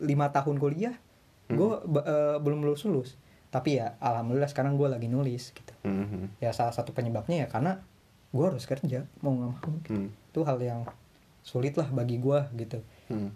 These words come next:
Speaker 1: Di momen yang nggak pas gitu. "Aduh, gua nggak dapet kerjaan nih,
Speaker 2: Hmm.
Speaker 1: dapet kerjaan bulan depannya," gitu.
Speaker 2: Iya.
Speaker 1: Ya mau nggak mau gua kuliah dan kerja harus bener-bener dicoba. Kalau nggak ya nggak bisa. Atau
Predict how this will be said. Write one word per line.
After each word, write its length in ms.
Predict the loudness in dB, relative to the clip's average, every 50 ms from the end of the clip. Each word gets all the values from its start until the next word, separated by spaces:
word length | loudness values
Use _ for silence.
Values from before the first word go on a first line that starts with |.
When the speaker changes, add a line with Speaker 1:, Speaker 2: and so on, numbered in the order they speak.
| -12 -4
Speaker 1:
Di 140 | 0 0
momen 320 | 2 4 4 2 2 2 2
yang 160 | 2 2 2
nggak 240 | 2 0 0 0 4
pas 240 | 6 6 6 6 4
gitu. 300 | 0 -6 -8 -6 -6 -6 -10 -10 -14 -20 -20 -6
"Aduh, 240 | -2 2 2 2 4
gua 160 | 4 2 2
nggak 140 | 4 4 2 2
dapet 160 | 2 0 -2
kerjaan 460 | -2 0 2 2 2 2 2 2 2
nih, 240 | 2 2 2 0 -2
Speaker 2:
Hmm. 240 | -4 -6 -8 -4 -2
Speaker 1:
dapet 240 | -2 0 0 2 2
kerjaan 240 | 2 2 4 2 4
bulan 240 | 4 4 4 4
depannya," 640 | 2 2 2 2 2 2 2 0 0 0 0 0 0
gitu. 240 | -2 -4 -6 -8 -10 -6 -4
Speaker 2:
Iya. 240 | -2 -2 -2 0
Speaker 1:
Ya 120 | 4 4 4
mau 200 | 4 4 4 4
nggak 80 | 4
mau 160 | 6 6 6 6
gua 160 | 6 4 2
kuliah 240 | 4 4 4 4 6
dan 160 | 4 4 4
kerja 220 | 4 4 4 4 6 6
harus 260 | 6 4 4 0 2
bener-bener 640 | 2 4 4 4 4 4 4 4 4 0 0 -4 -6 -14 -6 -6
dicoba. 420 | 0 2 2 2 4 2 0 2
Kalau 240 | 2 2 2 2 2
nggak 100 | 0 0
ya 120 | 0 -2 -8 -14 -20 -20 -20 -10 -4
nggak 160 | -2 0 0
bisa. 240 | 0 0 0 0 0
Atau 400 | 0 4 4 4 4 4 2 -4